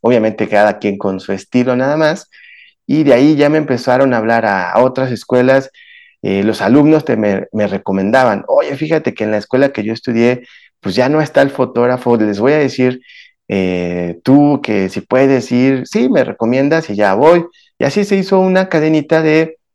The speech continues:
boca en boca de alumnos o de maestros, entre maestros también nos decimos, "Oye, fíjate que en la otra escuela no hay ya, este, alguien en el estudio, ¿no quieres ir?". "Sí, voy". Y así se fue haciendo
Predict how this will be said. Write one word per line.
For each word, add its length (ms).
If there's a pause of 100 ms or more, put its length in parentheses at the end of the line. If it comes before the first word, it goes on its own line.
(140)
boca 240
en 60
boca 360
de 240
alumnos 680 (240)
o 120
de 100
maestros, 600
entre 240
maestros 440
también 260
nos 120
decimos, 420
"Oye, 180
fíjate 360
que 100
en 80
la 80
otra 140
escuela 420 (540)
no 260
hay 260
ya, 440
este, 280
alguien 340
en 140
el 140
estudio, 640 (220)
¿no 160
quieres 440
ir?". 340
"Sí, 240
voy". 400 (400)
Y 80
así 200
se 140
fue 160
haciendo 520